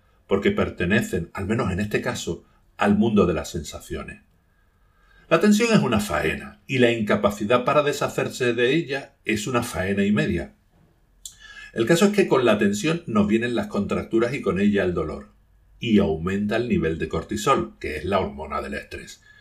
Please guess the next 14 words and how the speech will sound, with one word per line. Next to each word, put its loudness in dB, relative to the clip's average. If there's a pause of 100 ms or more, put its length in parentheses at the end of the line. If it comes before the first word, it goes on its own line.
(640)
Y 2
aparecen 0 (220)
otras 0
cosas 2
provocadas 2
por 0
el 2
cortisol, 2 (240)
que 0
si 2
la 4
irri-, 0 (140)
la 2
irritabilidad, 2